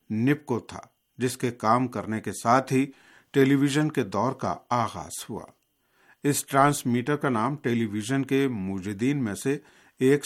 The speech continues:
سائنسداں پول نپکو کی کاوشوں کی قدردانی کے لیے ان کے نام پر رکھا گیا۔ قابل ذکر ہے کہ پول نپکو سن اٹھارہ سو ساٹھ میں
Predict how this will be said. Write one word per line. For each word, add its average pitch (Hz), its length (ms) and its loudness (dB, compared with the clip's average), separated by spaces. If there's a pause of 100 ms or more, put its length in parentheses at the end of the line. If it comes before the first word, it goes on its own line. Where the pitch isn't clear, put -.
سائنسداں 120 460 -2 (600)
پول 139 320 2
نپکو 120 580 -2
کی 135 220 -2
کاوشوں 110 560 -4
کی 139 180 -4
قدردانی 107 680 -4
کے 151 160 -2
لیے 139 240 2 (540)
ان 151 160 2
کے 113 140 -4
نام 101 340 -2
پر 165 220 -4
رکھا 117 260 -4
گیا۔ 87 180 -10 (640)
قابل 147 380 4
ذکر 151 300 0
ہے 151 120 2
کہ 160 180 0 (400)
پول 143 320 4
نپکو 127 640 0 (420)
سن 131 220 2 (180)
اٹھارہ 127 460 0
سو 147 180 -6
ساٹھ 131 520 0
میں 101 100 -2